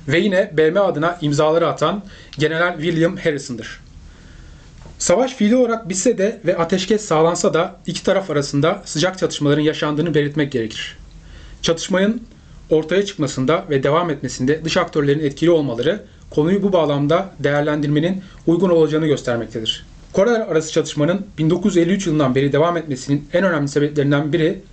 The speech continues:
dış aktörlerin çatışmada taraf olmaları, bunun yanında Asya Pasifik'in jeopolitik ve jeostratejik konumu, Çin'in yükselişi ve Kuzey Kore'nin nükleer silahlara sahip olmasıdır. Kuzey Doğu Asya'daki çatışmanın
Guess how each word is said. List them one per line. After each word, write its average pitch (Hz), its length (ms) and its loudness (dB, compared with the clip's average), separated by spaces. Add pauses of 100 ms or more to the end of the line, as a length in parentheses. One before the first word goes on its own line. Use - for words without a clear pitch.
(120)
dış - 140 0
aktörlerin 131 460 -2
çatışmada 147 560 -2 (140)
taraf 147 260 0
olmaları, 139 520 0 (460)
bunun 165 120 2
yanında 170 520 0 (240)
Asya 165 300 -2
Pasifik'in 156 600 -2
jeopolitik 151 640 -2
ve 160 200 2
jeostratejik 147 720 -2
konumu, 139 440 2 (400)
Çin'in 160 200 0
yükselişi 185 640 0 (160)
ve 147 160 -2
Kuzey 175 280 0
Kore'nin 156 400 -2
nükleer 143 320 0
silahlara 135 420 -2
sahip 131 340 -2
olmasıdır. - 520 -10 (500)
Kuzey 196 360 0
Doğu 175 160 4
Asya'daki 175 440 -2
çatışmanın 156 560 0